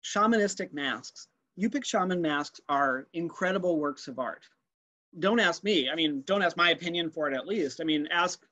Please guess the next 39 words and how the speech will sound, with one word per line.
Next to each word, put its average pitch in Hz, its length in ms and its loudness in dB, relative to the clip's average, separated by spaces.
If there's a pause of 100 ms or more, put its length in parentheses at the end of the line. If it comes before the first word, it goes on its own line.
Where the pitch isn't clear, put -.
(220)
the 160 80 2
almighty 165 480 4
dollar. 147 480 0 (240)
The 175 80 -4
most 196 260 2
expensive 196 600 0
piece 196 480 -6
of 151 100 -8
Native 160 220 -2
American 151 440 -4
quote 156 220 -6
unquote 147 380 -4
art 185 260 0
that 139 120 -4
was 143 120 -6
ever 151 180 -4
sold 143 280 -6
at 143 80 -4
auction 160 400 -2
was 135 240 0
a 139 40 -2
Yupik 135 420 -2
mask - 380 -4
for 175 120 -8
two 202 220 -6
and 196 60 -6
a 180 40 -8
half 170 280 -6
million 160 280 -2
dollars, 170 500 -2 (360)
uh, 135 220 0
not, 156 260 2 (640)
oh, 151 200 -2
maybe 165 340 -2
only 156 220 2
ten 151 300 -2
years 180 300 0
ago 110 260 -8
now. 101 320 -12